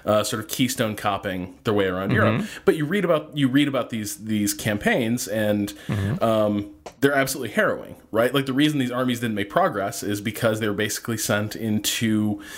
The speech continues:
Speaker 1: uh, ridiculous geography, uh,
Speaker 2: Mm-hmm.
Speaker 1: and given very little support, and sort of left to improvise, uh, their way, their way through combat.
Speaker 2: Mm-hmm.
Speaker 1: And hearing about, like,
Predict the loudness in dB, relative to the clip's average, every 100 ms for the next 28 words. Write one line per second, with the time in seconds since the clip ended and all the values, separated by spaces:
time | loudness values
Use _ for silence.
0 | -16 -16 -2 2 4 2 0 -6 0 0
1 | 2 -4 -4 -2 -2 -2 -6 -6 -6 -6
2 | -20 _ 0 2 4 2 2 2 2 0
3 | 0 0 0 0 -2 -8 -10 -2 0 0
4 | -2 -4 -2 0 -2 -4 -2 0 0 0
5 | -4 -4 -2 -2 -2 -2 -2 0 -2 -6
6 | -10 -14 -4 -2 0 0 0 -2 -2 -2
7 | -4 -4 -2 0 -2 -4 -12 -20 -20 _
8 | _ -4 0 2 2 0 0 2 2 4
9 | 2 0 -6